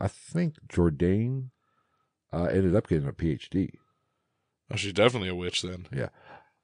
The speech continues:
Speaker 1: Uh,
Speaker 2: That was
Speaker 1: so
Speaker 2: impossible before, like, nineteen ninety-nine. <laughs>
Speaker 1: And, you know, they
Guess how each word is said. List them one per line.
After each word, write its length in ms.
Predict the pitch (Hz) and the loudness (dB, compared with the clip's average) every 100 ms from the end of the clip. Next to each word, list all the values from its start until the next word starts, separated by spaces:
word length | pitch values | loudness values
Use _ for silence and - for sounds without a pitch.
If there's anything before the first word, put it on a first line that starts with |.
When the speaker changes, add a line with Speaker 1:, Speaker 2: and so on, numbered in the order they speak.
| - | 0
Speaker 1:
Uh, 300 | 98 98 92 127 - _ | 6 8 8 4 -8 _
Speaker 2:
That 60 | 113 | 4
was 60 | |
Speaker 1:
so 60 | 117 | 8
Speaker 2:
impossible 560 | 131 107 110 139 156 101 | 8 6 4 4 4 2
before, 460 | 98 110 104 101 | 2 4 6 6
like, 180 | 101 95 | 4 2
nineteen 760 | 98 98 92 110 101 98 95 - 78 - _ _ - | 2 0 0 0 0 -2 -4 -8 -16 -20 _ _ -8
ninety-nine. 960 | 117 110 104 104 101 123 113 104 107 - _ _ - | -2 0 2 2 4 4 4 2 -2 -6 _ _ -16
<laughs> 60 | - - - - - - - - _ - - | -16 -16 -20 -20 -20 -20 -20 -20 _ -20 -8
Speaker 1:
And, 180 | - 95 | 0 4
you 120 | 95 | 6
know, 100 | |
they 100 | 85 | 6